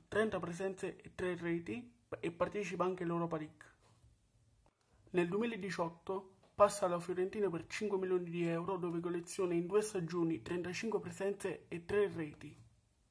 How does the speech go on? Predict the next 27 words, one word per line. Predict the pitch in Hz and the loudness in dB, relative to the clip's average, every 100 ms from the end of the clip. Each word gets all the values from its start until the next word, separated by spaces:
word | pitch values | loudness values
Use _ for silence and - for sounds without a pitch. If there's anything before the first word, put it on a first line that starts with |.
| _ _ _ _ _ _ _ | _ _ _ _ _ _ _
Nel | - 175 | 6 6
gennaio | 170 190 202 220 | 6 4 4 0
duemilaventi | 196 190 180 160 170 165 165 175 | 0 0 -2 0 0 0 -2 -4
viene | 175 170 | -2 -2
ceduto | 170 208 202 | -2 -4 -2
in | 175 170 | -2 -2
prestito | 190 - 180 | -6 -6 -4
alla | 170 165 | -2 -2
spal, | 165 - 139 143 151 | -4 -4 -4 -4 -4
dove | 165 165 | -2 -2
colleziona | 165 170 170 196 170 | -2 -4 -2 0 0
sedici | 170 202 208 - | -2 -6 -6 -6
presenze | 165 170 180 190 - 185 - | -4 -2 0 0 -2 -6 -4
e | 170 | -2
una | 175 165 | 0 0
rete, | 160 156 - 185 196 - - _ _ - | -2 -6 -4 -6 -6 -14 -20 _ _ 0
ma | 175 | 2
non | 170 196 | 4 4
riesce | 220 214 175 | 2 0 -4
ad | 175 | -2
evitare | 185 190 180 | -2 -2 -2
la | 170 160 | 0 0
retrocessione | 165 165 170 175 - 202 190 | -2 -2 -4 -4 -10 -4 -4
per | 165 | -2
la | 160 | -4
squadra | - 180 170 | -4 -6 -4
ferrarese. | 170 170 160 151 147 147 151 147 | -4 -4 -4 -4 -6 -10 -12 -14